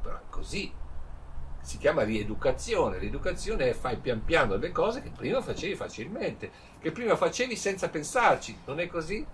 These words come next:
A un certo punto invece per una disfunzione particolare, beh, ti devi riconcentrare su quella cosa,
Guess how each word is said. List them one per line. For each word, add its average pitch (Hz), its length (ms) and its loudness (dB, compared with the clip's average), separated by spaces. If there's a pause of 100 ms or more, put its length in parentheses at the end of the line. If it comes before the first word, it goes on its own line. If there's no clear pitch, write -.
(120)
A 131 80 0
un 143 80 -2
certo 196 280 2
punto 233 300 -6
invece 170 420 2
per 110 280 -2
una 104 100 -6
disfunzione 104 640 -4
particolare, 208 1040 6 (260)
beh, 220 280 6
ti 131 120 -6
devi 147 220 0
riconcentrare 160 1000 2
su - 160 -10
quella 113 240 -2
cosa, 98 480 2